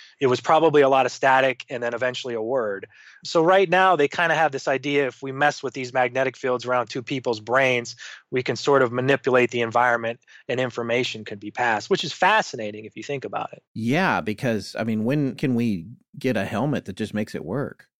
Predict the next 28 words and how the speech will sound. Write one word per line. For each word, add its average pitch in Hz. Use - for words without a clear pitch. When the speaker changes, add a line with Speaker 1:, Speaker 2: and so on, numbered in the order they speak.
Speaker 2:
<laughs> 214
That's -
really 147
interesting. 143
Well, 147
we 131
made 139
friends 131
with, 113
over 110
the 104
course 104
of 98
our 95
show, 110
some, 98
uh, 90
remote 101
viewing 104
expert, 73
and 92
Forrest 151
actually 95
took 104
a 85
class 123
with 90
them. 82